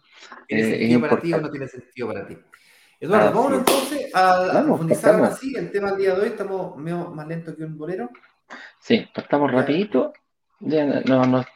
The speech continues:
Speaker 2: nos cubrimos la mitad del programa en la introducción. Ya.
Speaker 1: Chuta.
Speaker 2: Vamos entonces. <laughs> ¿Qué es la inflación? Ignacio, tú que tienes magíster en economía y todo, ¿podrías explicar cortitamente,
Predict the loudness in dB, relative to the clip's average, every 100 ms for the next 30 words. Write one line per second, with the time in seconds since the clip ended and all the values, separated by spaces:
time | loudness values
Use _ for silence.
0 | -18 -6 -6 2 4 6 6 6 6 4
1 | 6 4 6 6 6 2 0 -4 -6 -10
2 | -16 -18 -20 -20 -20 _ 2 2 -2 -4
3 | -10 -18 -16 -12 -4 4 6 8 6 4
4 | 0 -2 -8 -6 -6 2 2 4 2 0
5 | 2 4 6 8 8 6 4 -4 -18 _
6 | 2 4 6 4 4 4 4 4 4 4
7 | 2 0 0 -2 -2 -2 0 -2 -2 -4
8 | _ 0 4 4 2 0 -8 -6 -2 -2
9 | -2 -4 0 0 2 4 4 4 4 4
10 | 2 -4 -20 _ -6 4 6 6 2 4
11 | 4 6 2 0 0 4 4 4 0 _
12 | _ -14 6 8 8 4 -4 _ -6 0
13 | 4 6 8 6 2 0 -2